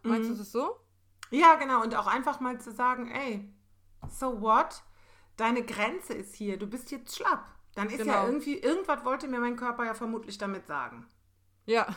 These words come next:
Speaker 1: <laughs> wahrscheinlich, „Ey, du brauchst mal eine Pause, sei doch einfach mal faul.“ <laughs>
Speaker 2: Ja, genau. Und
Speaker 1: Ja.
Speaker 2: dann, genau, das finde ich auch. Und das dann, das dann zu machen und sich gut dabei zu fühlen, ne?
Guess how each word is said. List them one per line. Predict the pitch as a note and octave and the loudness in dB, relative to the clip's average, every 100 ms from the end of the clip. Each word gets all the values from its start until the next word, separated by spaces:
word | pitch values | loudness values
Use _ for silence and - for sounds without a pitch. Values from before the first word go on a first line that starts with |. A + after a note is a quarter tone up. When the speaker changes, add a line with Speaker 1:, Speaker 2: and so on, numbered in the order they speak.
| - | 0
Speaker 1:
<laughs> | C4+ - - - G#3+ | 0 0 -8 -8 0
wahrscheinlich, | A3 A3 G3 A3 C4+ - | 2 4 4 4 -2 -4
„Ey, | A#3 B3 B3+ | -2 0 0
du | B3 | -2
brauchst | G3+ F#3+ | -2 -2
mal | G#3+ A#3 | 0 0
eine | F3 G3+ | 0 -2
Pause, | G#3+ D#4 E4 B3+ G#3 | -2 0 0 0 -4
sei | F#3 G3 A3 | 0 0 0
doch | B3 | 0
einfach | G3 A#3 A#3 A3+ | 0 0 -2 -2
mal | B3 | -2
faul.“ | B3+ C#4+ B3 G3+ G3+ A#3+ - | -2 0 0 0 -2 -4 -4
<laughs> | B3+ - B3 A#3 A3 | -6 -4 -8 -6 2
Speaker 2:
Ja, | C4 | 4
genau. | B3+ A#3+ F#3+ E3 - - | 4 2 0 -2 -8 -10
Und | - A#3 | 0 2
Speaker 1:
Ja. | |
Speaker 2:
dann, | A#3+ B3+ C4 - - A3 | 4 2 -2 -10 -16 -6
genau, | A#3+ G#3 D#3 - | -4 -2 -4 -8
das | G3+ | -12
finde | G3+ A#3 | -6 -6
ich | G3+ | -4
auch. | - | -6
Und | F#3+ G3+ | -6 -4
das | G#3+ A3 | -6 -4
dann, | A#3 A3+ - - | -4 -6 -8 -8
das | G#3 | -8
dann | G#3 G#3+ | -6 -8
zu | G#3 | -6
machen | G3+ G#3+ D4+ - A#3 | 0 2 0 -2 -8
und | - G3+ | -8 -10
sich | F#3+ - _ | -12 -18 _
gut | - C4+ A#3+ | -8 -6 -2
dabei | G#3 F#3+ E3 | -2 -2 -6
zu | E3 E3 | -8 -16
fühlen, | - E3+ E3 E3 | -16 -12 -10 -8
ne? | F3 | -6